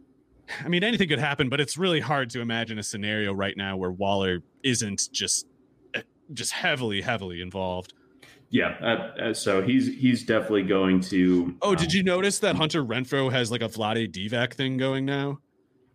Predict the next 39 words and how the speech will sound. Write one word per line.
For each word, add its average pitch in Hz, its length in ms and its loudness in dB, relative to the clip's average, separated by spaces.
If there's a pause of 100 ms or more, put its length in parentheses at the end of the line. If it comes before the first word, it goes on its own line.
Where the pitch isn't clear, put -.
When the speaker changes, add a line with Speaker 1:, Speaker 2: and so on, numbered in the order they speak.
(160)
Speaker 1:
Like, 139 120 2
his, 151 160 2
his 170 200 -2
whole 175 120 2
thing 160 240 -2
now 156 220 2
is 147 100 2
he 147 120 2
goes, 143 260 0 (100)
they, 165 140 0
like, 151 220 -2
the 151 80 0
league 139 260 -2
sent 143 320 0
a, 123 480 0
or 151 80 0
sorry, 139 200 -2
the 135 100 -2
team 180 260 0
sent 156 240 -2
a - 60 -2
complaint 131 420 -2
to - 60 -16
the 123 80 -2
league, 117 240 -2
like, 107 200 -4 (840)
uh, 120 280 -2
the 127 120 -4
Ravens 196 340 2
kept 139 320 -2
decking 139 580 0
Hunter 143 320 -2
Renfrow 123 420 0
on 117 100 0
his 110 160 -4
routes, 120 340 0
and 113 80 -6
they're 110 100 -4
hurt, 127 220 -6